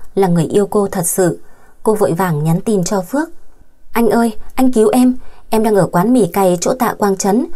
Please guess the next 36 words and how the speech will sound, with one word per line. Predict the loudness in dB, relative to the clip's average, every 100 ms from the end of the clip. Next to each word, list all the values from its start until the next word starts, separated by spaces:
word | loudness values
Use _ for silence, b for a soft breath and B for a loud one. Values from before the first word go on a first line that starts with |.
| B
ở | -2 0
gần | 2 2
chỗ | 0
công | 0 2
ty | 2 2
đấy. | 0 -2 b b b b -2
Em | 0
đang | 2 2
đi |
ăn | 2 0 0
với | 0
thằng | 0 0
Phi | 0 -2 -2 B B
mà | 0
nó | 2 2 0
kinh | 0 0
tởm | 0 0
quá, | 0 -2 -2 B B B
nó | 2
muốn | 2 2
hại | -2 0
đời | 2 2
em." | 2 0 -2 -16 -20 _ -20 -20
Không | -6 -4 0
cần | 0 0
trả | 0
lời | 0 0
tin | 0 0
nhắn, | 0 0 -2 B B -6
Phước | -2
điện | 0 0
thoại | -2 -2
ngay | 0 0
liền | 0 0
cho | -2 -4
Thảo. | 0 -2 -2